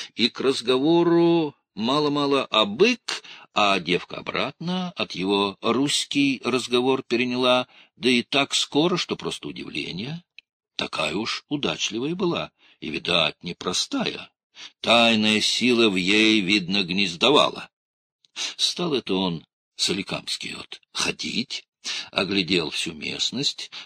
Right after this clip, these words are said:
показал, как с оружием поступать, и весь установ объяснил, что и как. Эти, — говорит, —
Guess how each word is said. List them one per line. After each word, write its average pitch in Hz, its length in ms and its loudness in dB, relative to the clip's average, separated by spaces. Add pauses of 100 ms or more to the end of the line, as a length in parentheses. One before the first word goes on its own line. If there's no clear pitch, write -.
показал, 98 400 0
как - 200 -4
с - 100 0
оружием 76 580 -8
поступать, - 840 -6 (640)
и 202 280 0
весь 87 580 2 (380)
установ 110 720 0
объяснил, - 560 -4
что - 300 -4
и - 220 -8
как. - 460 -6 (1300)
Эти, — 135 360 8
говорит, — 73 560 -2